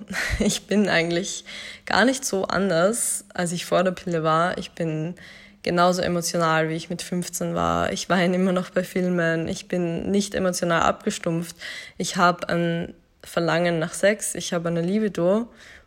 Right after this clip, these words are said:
Und das war alles einfach in diesen Jahren, in denen ich die Pille genommen habe, abgesetzt, wieder genommen, war das weg. Ich habe gemerkt, dass ich eben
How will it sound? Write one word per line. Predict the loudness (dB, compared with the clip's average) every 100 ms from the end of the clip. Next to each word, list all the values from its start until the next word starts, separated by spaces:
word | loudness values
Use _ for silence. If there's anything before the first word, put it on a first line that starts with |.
| _
Und | -4 -2
das | 0 2
war | 4
alles | 4 4
einfach | 0 -2 -4 -4
in | -2
diesen | -4 -4
Jahren, | 2 4 4 2 0
in | 0
denen | 0 -2
ich | -6
die | -4
Pille | 2 4
genommen | 4 4 4 2
habe, | 2 2 2
abgesetzt, | -2 -2 -4 0 -2 0
wieder | 2 2
genommen, | 2 2 2 0 0
war | 0
das | -2 -2
weg. | -2 -2 -4 -20 -20 -20 -20 _
Ich | -4 -2
habe | -2
gemerkt, | 0 4 2 2 -6 -14 -4
dass | -2 0 0 -2 -4 -6 -12 _ _ _ -10
ich | -8 -2
eben | -2 0 -4